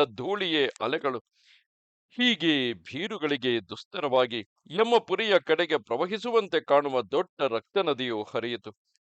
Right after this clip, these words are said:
ಪುಣ್ಯಹೀನರಿಗೆ ವೈತರಣಿಯಂತೆ ಅದು ಅಲ್ಲಿನ ಯೋಧರಿಗೆ ದುಸ್ತರವಾಗಿ, ಭೀರುಗಳಿಗೆ ಭಯವನ್ನುಂಟು ಮಾಡುವಂತಿದ್ದಿತು. ಆಗ ಭೀಮನು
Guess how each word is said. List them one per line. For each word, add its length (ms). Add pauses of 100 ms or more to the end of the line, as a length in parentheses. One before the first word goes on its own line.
(120)
ಪುಣ್ಯಹೀನರಿಗೆ 920
ವೈತರಣಿಯಂತೆ 920 (540)
ಅದು 300 (160)
ಅಲ್ಲಿನ 340
ಯೋಧರಿಗೆ 800
ದುಸ್ತರವಾಗಿ, 800
ಭೀರುಗಳಿಗೆ 800
ಭಯವನ್ನುಂಟು 800
ಮಾಡುವಂತಿದ್ದಿತು. 800 (680)
ಆಗ 240 (180)
ಭೀಮನು 600